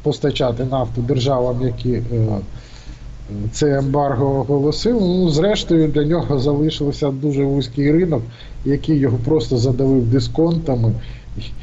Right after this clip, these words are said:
І російська нафта, зрештою, оп-, опустилася не до тих шістдесяти доларів, а до тридцяти шести, тридцяти восьми,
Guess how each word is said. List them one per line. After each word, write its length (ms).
І 80
російська 560
нафта, 400
зрештою, 540
оп-, 400
опустилася 680
не 120
до 120
тих 220
шістдесяти 800
доларів, 440
а 160
до 260
тридцяти 800
шести, 420
тридцяти 520
восьми, 480